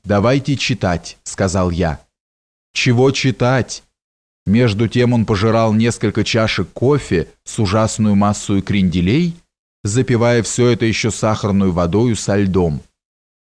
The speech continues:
"Чего читать?" Я и сам ничего не разберу в моих иероглифах. Прежде всего надо введение. Где оно? Да его еще нет. Ну так давайте писать. И, взяв карандаш,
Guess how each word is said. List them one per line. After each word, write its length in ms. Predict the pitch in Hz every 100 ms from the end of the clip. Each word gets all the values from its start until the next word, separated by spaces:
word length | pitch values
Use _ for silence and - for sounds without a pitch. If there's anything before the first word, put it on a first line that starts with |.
| _ _ -
"Чего 360 | - 120 135
читать?" 680 | 151 - 151 139 120 - - _ _ -
Я 160 | 98 120
и 100 | 127
сам 380 | - 117 147
ничего 400 | 151 135 135 135
не 140 | 156 143
разберу 420 | 131 113 131 143
в 80 | 117
моих 380 | 117 123 120 -
иероглифах. 920 | 131 123 123 123 98 87 - - - _ _ _ _
Прежде 420 | - 117 143 131
всего 340 | 131 - 131 143
надо 280 | 117 123 123
введение. 800 | 101 127 113 117 87 78 60 - _ _ _ -
Где 340 | 104 117 117
оно? 480 | 101 107 123 147 - _ _ _ -
Да 80 | 107
его 260 | 113 113
еще 280 | 120 - 196
нет. 400 | 139 113 - - _ _ _ _ _ _
Ну 120 | 117 127
так 200 | 127 110
давайте 400 | 98 104 - 170
писать. 640 | 220 - 92 113 - - _ _ _ _
И, 140 | 117 104
взяв 340 | 104 120 -
карандаш, 720 | 107 95 90 107 185 - -